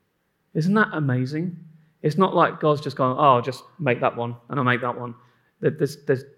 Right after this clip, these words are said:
there's care, there's detail, and He takes time over you.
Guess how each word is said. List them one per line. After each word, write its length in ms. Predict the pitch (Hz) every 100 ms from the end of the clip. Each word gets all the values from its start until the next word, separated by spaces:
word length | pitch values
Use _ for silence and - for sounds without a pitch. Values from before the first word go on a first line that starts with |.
| _ _
there's 180 | 127 -
care, 480 | - - 160 120 - - _ _ _ _ -
there's 180 | 135 131
detail, 640 | _ 143 143 - 113 110 - _ _ -
and 80 | 135
He 80 | 127
takes 380 | - 131 -
time 680 | - - 151 139 127 117 - _ _ _ -
over 260 | 131 131
you. 260 | 120 113